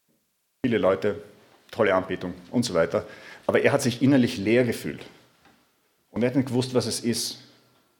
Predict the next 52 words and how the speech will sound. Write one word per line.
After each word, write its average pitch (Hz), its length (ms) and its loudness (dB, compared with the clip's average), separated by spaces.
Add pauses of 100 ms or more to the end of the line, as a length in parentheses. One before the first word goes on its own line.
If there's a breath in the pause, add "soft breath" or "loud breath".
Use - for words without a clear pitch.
(360)
Und - 140 -4
dann 131 100 4
hat 143 120 0
er 131 60 -2
den 131 120 0
Eindruck 123 320 0
gehabt, - 260 -2
dass 120 120 -6
Gott 113 180 -2
zu - 80 -2
ihm 110 80 0
sagt, 113 240 -2
„Weißt 98 160 -2
du 98 40 -4
was? 123 280 -2 (300 loud breath)
Du 147 140 0
hast 160 180 -4
mir 139 60 4
jetzt 127 120 -4
gezeigt, 123 560 -2
wie 123 80 0
du 147 280 -4
deine 143 340 4
Gemeinde 110 400 2
machst. 92 360 -4 (340 soft breath)
Und 104 120 -4
jetzt 123 260 0
zeige 113 180 4
ich 127 120 -6
dir 123 120 2
mal, 107 180 0
wie 117 140 -4
ich - 260 -4 (200)
meine 120 280 2
Gemeinde 82 360 -4
mache.“ 76 280 -12 (1800)
Die - 40 -20
Gemeinde 139 320 4
ist 135 80 0
ein 135 60 2
Selbstläufer 127 540 6
geworden. 104 260 4
Es 110 120 2
ist 143 140 2
nicht 156 300 4
mehr 170 100 4
in 160 60 2
erster 135 300 4
Linie 143 240 4
um 120 80 2
Gott - 220 2
gegangen. 90 400 -6